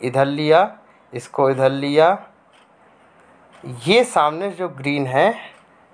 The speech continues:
ये हट जाए तो अपना निकल जाएगा। इसको हटाना है, इसको इधर लो, इसको इधर। Red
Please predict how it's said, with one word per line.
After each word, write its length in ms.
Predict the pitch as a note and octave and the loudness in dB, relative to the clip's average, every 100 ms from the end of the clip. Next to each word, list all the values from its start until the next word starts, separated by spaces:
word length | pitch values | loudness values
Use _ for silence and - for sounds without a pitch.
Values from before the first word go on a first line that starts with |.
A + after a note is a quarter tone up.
| _ _ _ - | _ _ _ -14
ये 280 | B2 F3+ E3 | 0 0 2
हट 220 | D3 C#3 | 0 0
जाए 240 | D3 E3+ | 2 2
तो 140 | G3+ E3 | 2 -4
अपना 260 | C3 C#3+ C3 | -6 -4 -4
निकल 360 | A#2 - G2+ | -4 -4 -4
जाएगा। 320 | F#2 F#2+ G2+ A#2 | 0 0 2 -2
इसको 340 | A#2+ - F#3+ | -4 -2 0
हटाना 480 | C3+ A2 A2 G2+ F#2+ | 0 -4 -4 -4 -6
है, 180 | - - _ _ - - _ _ _ - | -12 -18 _ _ -20 -20 _ _ _ -14
इसको 360 | A#2+ - E3 D3+ | -12 -4 2 2
इधर 200 | C#3+ D3 | 0 0
लो, 200 | D#3+ D#3 | 2 2
इसको 360 | - - D3+ | 0 -4 -2
इधर। 360 | D3 C3 C#3 E3+ - _ - _ _ _ _ _ _ _ _ _ _ - | -2 0 0 0 -6 _ -20 _ _ _ _ _ _ _ _ _ _ -8
Red 340 | A#2+ C#3+ E3 | 0 2 2